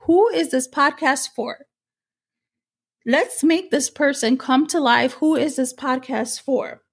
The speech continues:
What's the main thing that you are trying to tell them? What's the main thing that you want them to leave with?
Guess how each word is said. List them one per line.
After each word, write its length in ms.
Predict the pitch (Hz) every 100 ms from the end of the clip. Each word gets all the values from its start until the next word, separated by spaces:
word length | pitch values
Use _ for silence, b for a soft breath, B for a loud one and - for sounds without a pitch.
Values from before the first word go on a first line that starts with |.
| _ _ _
What's 460 | 240 233 349 -
the 100 | -
main 380 | 277 262 294 415
thing 280 | - 311 302
that 120 | 247
you 480 | 214 226 294 339 359 302
are 80 |
trying 480 | 254 - 302 302 320
to 140 | 262 269
tell 300 | - 294 311
them? 200 | 247 240
What's 240 | 262 -
the 100 | 392
main 260 | 349 320 285
thing 260 | 285 294
that 140 | 277 233
you 160 | 254
want 280 | 294 311 311
them 140 | 302 262
to 140 | 294
leave 340 | 240 247 294
with? 220 | 233 233